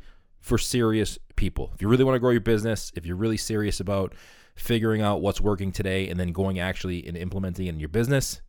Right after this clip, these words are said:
check it out. If you're a marketer or if you're looking to sell a product, don't bother. You're not gonna be included. You won't be able to join. So it's only for serious business owners, operators, managers, those types of individuals. So go over there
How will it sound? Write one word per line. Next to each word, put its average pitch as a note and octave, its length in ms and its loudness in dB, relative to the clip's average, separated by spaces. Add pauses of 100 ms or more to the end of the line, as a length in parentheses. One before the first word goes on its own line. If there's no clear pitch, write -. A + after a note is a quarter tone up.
(100)
check G2+ 180 2
it G2 60 0
out. D2+ 140 0
If - 100 -10
you're A2 100 6
a A2 40 8
marketer C#3+ 480 8 (400)
or G2+ 80 4
if - 80 2
you're A2+ 100 2
looking A#2+ 160 2
to A2 60 0
sell B2 180 4
a A2+ 60 6
product, C3 500 4
don't A2+ 180 2
bother. D2+ 320 0 (300)
You're F#2+ 60 -6
not G2 120 2
gonna G2 140 -2
be F2+ 160 0
included. D2 400 -4
You D#2 80 -6
won't E2+ 160 -2
be E2 160 -2
able D#2+ 160 -4
to D#2 100 -8 (380)
join. - 220 -8 (200)
So A2 440 4
it's G2 160 -4
only B2+ 280 0
for A2+ 200 -2
serious A2 480 -2
business G2 420 -4
owners, G#2+ 480 -2
operators, F#2+ 500 0
managers, F2+ 560 -2 (400)
those F#2 220 2
types - 400 -2
of E2 320 -6
individuals. D2+ 760 -4 (400)
So - 140 -8
go G2+ 200 4
over G#2 120 6
there G2+ 260 2